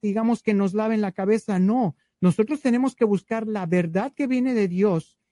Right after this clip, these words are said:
y con esa verdad vivirla y transmitirla. Es decir, nosotros no somos nuestros propios dioses. Cuando tú haces una ideología, quieres decir, "¿Sabes qué?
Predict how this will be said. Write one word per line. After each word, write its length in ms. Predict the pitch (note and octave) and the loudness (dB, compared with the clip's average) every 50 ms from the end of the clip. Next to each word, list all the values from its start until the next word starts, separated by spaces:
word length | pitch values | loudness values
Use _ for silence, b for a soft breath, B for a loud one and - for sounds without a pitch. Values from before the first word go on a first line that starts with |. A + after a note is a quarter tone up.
| _ _ - | _ _ -2
y 140 | G#3 F3+ | -2 2
con 240 | - - G3+ F#3 F#3 | 4 4 4 6 6
esa 260 | G#3 B3+ - - D#4+ | 4 2 0 -2 -2
verdad 420 | D#4 C4+ A#3 G#3+ G3+ A3 A3+ A3+ F#3 | -2 -2 -2 -2 -2 -4 -4 -4 -6
vivirla 720 | E3+ G3 F#3+ F#3 F3 G#3 B3 D4+ E4 D4+ C#4+ C#4 B3+ A#3 - | -4 -4 -4 -2 -2 -2 -2 -2 -2 -2 -4 -4 -4 -4 -4
y 100 | A3 G3 | -4 -4
transmitirla. 880 | - - F#3+ F#3 F3 D#3 - F3 E3 D#3 - A#3 A#3+ A3+ G3 E3 C#3+ - - | -4 -2 -2 -4 -2 -2 -4 -4 -4 -4 -2 -2 -2 0 0 -2 -4 -2 0
Es 100 | A3 A3 | 0 0
decir, 300 | A3 A3 - A#3 G#3 - b b b b | 0 0 0 0 -2 -4 b b b b
nosotros 380 | b G3+ F3+ - A#3+ A#3+ C4 A#3 | b 0 2 2 0 0 0 -2
no 100 | B3 A#3+ | -2 -2
somos 280 | - B3 A#3+ A#3+ A3+ | 0 0 0 2 2
nuestros 260 | G#3 F#3 - - F3+ - | 2 0 -2 -4 -6 -4
propios 380 | - F#3+ F#3 - G3 F#3 E3 | -4 -2 0 0 0 0 0
dioses. 360 | F#3 F#3+ E3+ - - C3 - _ _ _ _ _ _ | 0 0 0 -2 -4 -10 -20 _ _ _ _ _ _
Cuando 200 | - G3+ G3+ G3+ | 0 2 2 2
tú 100 | - C#4+ | 0 -2
haces 220 | D#4 D#4 F4 D#4+ - | -4 -4 -4 -4 -2
una 180 | E4 E4+ E4 | -2 0 2
ideología, 540 | D#4 C#4 A#3+ A#3 G3+ F3+ - - B3 A#3+ A3 | 2 2 2 2 0 -2 -2 -2 -2 -2 -2
quieres 280 | - - A#3+ B3+ A#3+ G#3+ | -2 0 0 0 0 0
decir, 240 | A3 F#3+ - G#3+ - | 0 0 0 -2 -2
"¿Sabes 300 | - C4+ D4+ C#4 - - | -2 -4 -4 -4 -4 -2
qué? 180 | D#4 E4+ F4 | -4 -4 -4